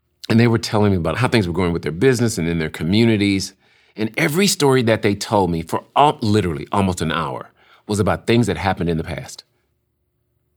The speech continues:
And they just laid into, "This is what happened. This is how it happened.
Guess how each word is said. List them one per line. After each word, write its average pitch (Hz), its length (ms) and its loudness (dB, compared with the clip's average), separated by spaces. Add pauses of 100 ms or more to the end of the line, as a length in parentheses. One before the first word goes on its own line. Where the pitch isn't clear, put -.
(480)
And 110 100 2
they 135 100 4
just 110 220 -2
laid 98 560 2
into, 92 460 -2 (240)
"This 92 180 -6
is 90 100 -4
what 92 160 0
happened. 92 500 0 (200)
This 98 180 -2
is 104 120 -2
how 95 260 2
it 90 80 -4
happened. 92 540 -2